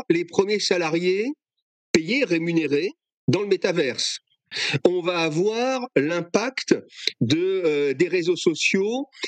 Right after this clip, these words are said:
avec la connivence vie privée, vie, vie professionnelle. Bon. Donc il va y avoir des défis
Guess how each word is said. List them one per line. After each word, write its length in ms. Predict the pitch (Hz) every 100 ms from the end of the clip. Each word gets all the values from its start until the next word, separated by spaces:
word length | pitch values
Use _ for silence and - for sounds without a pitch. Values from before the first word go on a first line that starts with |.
| -
avec 400 | 160 151 202 214
la 80 | 180
connivence 720 | - 185 180 160 196 233 233 -
vie 180 | 143 185
privée, 360 | 190 170 220
vie, 160 | 190 190 - 147
vie 380 | 185 202 185 160
professionnelle. 680 | - 185 190 - 190 151 110
Bon. 100 | - - -
Donc 200 | 208 277
il 40 |
va 60 | 277
y 80 | 277
avoir 140 | 269
des 100 | 240
défis 440 | 208 170 202 214